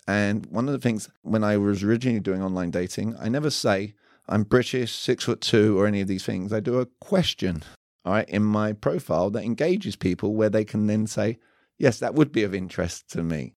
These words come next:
Would you see these characteristics as a cool thing when choosing to go on a date with someone?" All right, question mark. And then I write, "I'm a doting dad.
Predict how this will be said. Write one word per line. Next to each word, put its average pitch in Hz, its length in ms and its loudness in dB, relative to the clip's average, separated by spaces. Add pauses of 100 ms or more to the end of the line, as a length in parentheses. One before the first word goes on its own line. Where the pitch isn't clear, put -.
(360)
Would - 200 0
you 160 100 -4
see 139 160 0
these 117 160 2
characteristics - 1040 -4
as 95 180 0
a 87 60 -2
cool 98 300 -4
thing 90 380 -2 (240)
when 107 200 2
choosing 110 340 0
to - 80 -14
go 107 160 0
on 117 100 0
a 127 40 -2
date 170 240 2
with 117 100 -4
someone?" 78 420 -4 (360)
All 92 80 4
right, 104 160 2
question 175 400 0
mark. 104 320 -2 (360)
And 113 140 -2
then 127 140 0
I 131 100 0
write, 151 420 -2
"I'm 107 180 -2
a 101 40 -2
doting 107 400 0
dad. 95 420 2